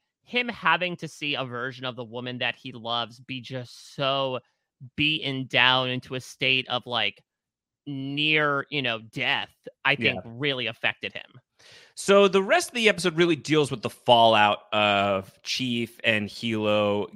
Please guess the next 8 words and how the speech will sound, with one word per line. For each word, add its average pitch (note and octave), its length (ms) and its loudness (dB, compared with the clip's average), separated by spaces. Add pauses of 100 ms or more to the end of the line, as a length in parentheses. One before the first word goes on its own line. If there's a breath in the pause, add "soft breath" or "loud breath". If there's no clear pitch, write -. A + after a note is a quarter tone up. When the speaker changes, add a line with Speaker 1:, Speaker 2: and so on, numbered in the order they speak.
Speaker 2:
getting G#2 420 -2
arrested G2 720 -4
for F#2+ 640 -2
the F#2+ 520 -6
killing G2 460 -4
of F2+ 360 -4 (100)
Alistair F#2 460 -4
Thorne. F2+ 680 -6